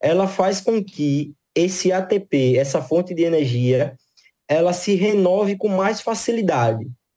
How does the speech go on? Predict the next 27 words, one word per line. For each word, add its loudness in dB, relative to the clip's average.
fazendo 0
com 0
que 0
a, -2
em 2
atividades -2
de -6
explosão, 0
você 0
consiga -2
ter 0
uma, 2
uma 2
melhor 2
performance. -2
A 0
creatina 0
também, 2
ela 2
tá 0
muito 0
ligada 0
à 0
função -2
cognitiva 0
do -2
cérebro. 0